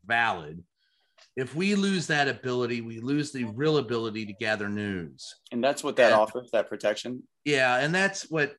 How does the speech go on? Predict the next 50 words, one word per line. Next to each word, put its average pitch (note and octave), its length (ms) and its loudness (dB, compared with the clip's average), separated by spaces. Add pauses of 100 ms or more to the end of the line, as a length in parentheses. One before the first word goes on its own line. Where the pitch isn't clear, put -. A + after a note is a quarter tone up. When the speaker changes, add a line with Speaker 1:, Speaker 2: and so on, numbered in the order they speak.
(420)
Speaker 1:
uh, C3 260 0
a B2+ 80 -4
Shield D#3+ 360 0
Law C3 180 2
should D3 300 -4
protect B2+ 520 -4
you A#2+ 80 -8
from G2+ 320 -10
doing, F#2 480 -4 (320)
is A2 180 -6
giving C#3+ 340 0
up B2+ 240 0
the A#2 80 -6
name A#2 480 -2
of A2 100 -8
a G#2+ 40 -8
confidential G#2+ 680 -6
source. - 600 -14 (400)
And B2 400 0
government C#3+ 480 0
may C3 140 -4
not A#2+ 260 -2
like B2 240 -2
who A#2+ 100 -10
the G#2 100 -10
source A#2+ 360 -8
is, A#2 140 -8
may A2+ 140 -6
not A2 200 -4
like A2+ 180 -8
the G2+ 80 -18
story, A#2 300 -6
but A2 160 -6
it's A2 140 -12
gotta B2+ 220 -2
be A#2 220 -8 (240)
sacrosanct. G#2+ 880 -4 (340)
You're C3 80 -10
gonna E3+ 200 0
get F#3 180 2
some F3+ 180 0
bad C#3 400 0
with C3 120 -10
the C#3 80 -8
good D3 300 0
with A#2+ 160 -8
that. F#2+ 320 -4
But B2 120 0
at B2 160 -4
the, B2+ 120 -8